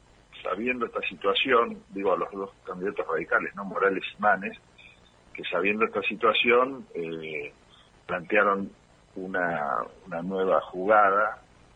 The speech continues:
que es la de presentarse quizás en una interna que se realizaría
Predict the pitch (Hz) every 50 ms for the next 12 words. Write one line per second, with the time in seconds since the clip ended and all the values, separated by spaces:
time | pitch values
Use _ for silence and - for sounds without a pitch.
0 | _ _ - - - 92 87 90 - 87 87 87 87 80 - 90 - - - 85
1 | 82 82 - 98 98 90 - - 92 - - 85 - - 92 87 - - 87 85
2 | 87 87 85 87 85 82 80 78 78 76 76 - - 87 82 78 - - 98 92
3 | 90 95 101 90 82 - - 82 80 78 78 - - - - 87 85 90 92 92